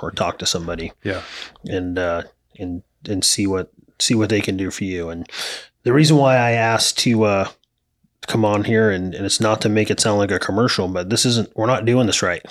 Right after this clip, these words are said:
Speaker 1: as a profession.
Speaker 2: Right.
Speaker 1: And, and if you do survive this profession and you do your twenty, thirty plus
Speaker 2: Mm-hmm.
Speaker 1: years, you, you, you don't leave without a mark, right?
Speaker 2: Yeah.
Speaker 1: And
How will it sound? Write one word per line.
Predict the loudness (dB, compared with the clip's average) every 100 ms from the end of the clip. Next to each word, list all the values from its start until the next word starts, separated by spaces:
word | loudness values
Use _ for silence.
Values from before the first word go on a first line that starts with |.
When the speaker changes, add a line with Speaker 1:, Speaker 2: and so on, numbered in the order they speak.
| -18 -14 -12 -12 -16 -6 0
Speaker 1:
as | 0
a |
profession. | 0 2 2 2 -2 -8 _
Speaker 2:
Right. | -8 -4
Speaker 1:
And, | 0 0 -2 -8 -16 -16 -20 _
and | 0 2 2 -2 -8 _ _ -2
if | 0 2
you | 0
do | 2 2
survive | 4 2 2 2 0 -2
this | -4
profession | -4 -6 -4 -4 -2 -4 -6 _ _
and | -6 -4
you |
do | -2
your | 0 -2
twenty, | -4 -4 -2 -2
thirty | -2 -2 -4 -6 -8 -4
plus | -2 0
Speaker 2:
Mm-hmm. | -2
Speaker 1:
years, | -2 -2 -4 -6 -18 -20 -20 -20 _
you, | -8 -4 -2 -2 -4 -8 _ _ _ _ _ _ _ _
you, | -4 -2 -2 -4
you | 0
don't | 2 2
leave | 2 0 -2 0
without | 2 2
a |
mark, | 2 0 -2 -4
right? | -2 -4 -6 -8
Speaker 2:
Yeah. | -4
Speaker 1:
And | -2 -2 -4